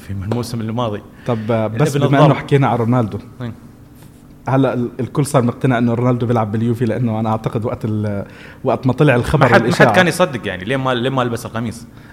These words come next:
Speaker 2: أنا
Speaker 1: ليه ما وصلت
Speaker 2: بتذكر،
Speaker 1: الطيارة؟
Speaker 2: بتذكر ب-، آه، في تغريدة أنا شفتها على تويتر، آه، ل-، آه، ل-، شو اسمه، موريتزيو من إيطا-، م-، بإيطاليا، أراوند تورين، كان حاطط وقت ما طلعت الأسعار،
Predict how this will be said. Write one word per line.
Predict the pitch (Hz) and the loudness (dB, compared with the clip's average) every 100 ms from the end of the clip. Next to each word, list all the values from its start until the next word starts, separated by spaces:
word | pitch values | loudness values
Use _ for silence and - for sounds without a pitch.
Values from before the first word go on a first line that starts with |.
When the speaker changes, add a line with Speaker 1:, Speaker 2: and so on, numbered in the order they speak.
| - | 0
Speaker 2:
أنا | 135 | 2
Speaker 1:
ليه | |
ما | 127 | 4
وصلت | 135 156 | 4 4
Speaker 2:
بتذكر، | 135 | 4
Speaker 1:
الطيارة؟ | 127 117 120 98 - - - | 2 2 0 -2 -8 -18 -4
Speaker 2:
بتذكر | 123 117 156 - 139 117 110 101 | -2 2 0 2 0 2 0 0
ب-، | 101 110 110 107 104 101 98 98 101 - | 0 0 0 0 -2 -2 -4 -8 -16 -12
آه، | 110 101 98 95 98 | -8 -6 -6 -6 -8
في | - 139 | -4 -4
تغريدة | 127 120 139 120 101 | -2 0 2 2 0
أنا | 107 | -2
شفتها | 117 - 101 | -4 -2 -2
على | 107 | 0
تويتر، | - 135 113 104 90 | -2 -2 -2 -2 -4
آه، | 101 98 98 | -2 -2 -4
ل-، | 98 101 98 98 98 - - - - - - - | -4 -4 -4 -4 -6 -10 -16 -20 -20 -20 -20 -16
آه، | - 101 98 98 104 95 - - 110 | -10 -8 -8 -6 -4 -6 -8 -10 -6
ل-، | 107 104 104 | -4 -4 -4
شو | 151 | -6
اسمه، | - 117 | 0 2
موريتزيو | 113 117 139 117 107 | 2 2 0 0 -2
من | 104 104 | -2 -2
إيطا-، | 110 123 113 | -2 -2 0
م-، | 107 | -2
بإيطاليا، | 107 107 127 104 95 | -2 0 0 0 0
أراوند | 101 117 | 0 -2
تورين، | 98 120 117 104 - - - - - - | -2 -2 -2 -2 -8 -20 -20 -20 -10 0
كان | 120 113 104 | 2 2 0
حاطط | 139 135 135 - | 0 0 -2 -2
وقت | 127 135 135 | -2 -2 0
ما | 123 | 0
طلعت | 151 120 120 | 0 -2 -2
الأسعار، | 113 110 - 120 117 - | -4 -4 -2 0 0 -2